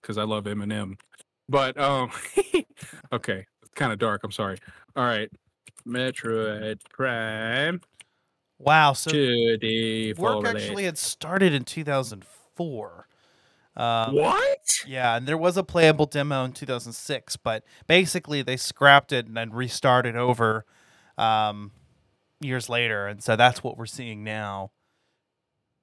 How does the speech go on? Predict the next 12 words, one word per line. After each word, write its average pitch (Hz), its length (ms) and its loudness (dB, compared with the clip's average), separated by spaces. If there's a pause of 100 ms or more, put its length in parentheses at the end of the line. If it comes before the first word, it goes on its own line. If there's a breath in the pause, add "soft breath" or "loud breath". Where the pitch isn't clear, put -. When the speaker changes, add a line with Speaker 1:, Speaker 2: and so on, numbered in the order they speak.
(160)
Speaker 1:
Okay. 110 420 -6 (360 soft breath)
So 170 160 0
I'm 175 100 0
not 180 380 0
seeing 160 340 -2
anything 139 540 -2
up 135 160 -6
front 120 800 -4 (320 loud breath)
that's 131 240 -8
saying 120 720 -6 (840)
anything 123 540 -2
about 104 600 -8